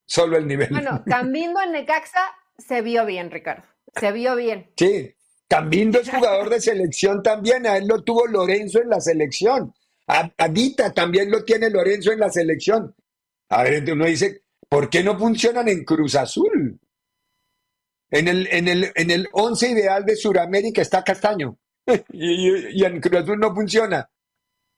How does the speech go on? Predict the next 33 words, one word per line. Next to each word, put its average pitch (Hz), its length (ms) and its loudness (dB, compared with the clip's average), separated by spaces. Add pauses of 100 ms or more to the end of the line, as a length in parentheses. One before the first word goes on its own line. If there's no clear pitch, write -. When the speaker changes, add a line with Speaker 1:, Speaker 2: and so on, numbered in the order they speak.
(460)
Speaker 1:
Es, 131 200 0
Speaker 2:
No - 60 -4
Speaker 1:
es, 131 60 -2
es 135 60 -8
Speaker 2:
funciona. 156 180 0 (100)
Speaker 1:
una 151 40 0
locura. 110 460 -6
Es - 220 -2
una, - 300 -6
Speaker 2:
Dita 233 220 -2
Speaker 1:
eso 214 180 2
es - 100 -4
Speaker 2:
tampoco 262 140 0
Speaker 1:
tema 233 200 0
de, 220 100 2
Speaker 2:
anduvo 196 160 -4
muy 277 80 -2
Speaker 1:
es 180 120 0
Speaker 2:
bien. 294 240 -6
Speaker 1:
te- 190 180 -4 (140)
Speaker 2:
A 254 120 -6
mí 285 200 -6
Dita 285 320 -6
me 247 160 -6
pareció 233 480 -6
que 262 60 -8
el 262 100 -8
torneo 233 320 -8
pasado 254 400 -2
fue 240 160 -6
de 226 140 -4
lo 180 560 -6
rescatable. 233 840 -6